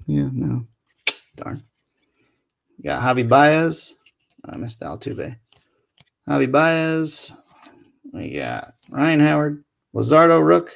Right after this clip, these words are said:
Johnny Bench on the numbers game. There's Lou Bob, rookie debut.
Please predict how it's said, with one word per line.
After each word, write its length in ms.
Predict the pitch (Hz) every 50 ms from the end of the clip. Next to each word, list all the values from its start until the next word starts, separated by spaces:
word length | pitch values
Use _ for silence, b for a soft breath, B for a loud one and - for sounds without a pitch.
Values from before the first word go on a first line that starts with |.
| - _ _ _ _ _ _ _ _ _ _ _ _ _ _ _ _ _ _
Johnny 320 | - - 123 147 165 160 156
Bench 720 | 143 131 127 139 151 170 185 185 - - - - - - _ _ _ 262 -
on 220 | - 107 92 92
the 180 | 92 - 73 73
numbers 480 | 80 85 104 110 113 113 113 107 110 117
game. 380 | - 113 117 143 175 196 196 _ _ _ _ _ _ _ _ _ _ _ _ _ _ _ _ _
There's 260 | - 90 123 127 113 110
Lou 140 | 139 165
Bob, 440 | 170 170 165 156 156 147 135 127 120 _ _ _
rookie 280 | - 131 131 123 151 147
debut. 600 | 147 151 147 143 143 151 156 160 156 151 151 -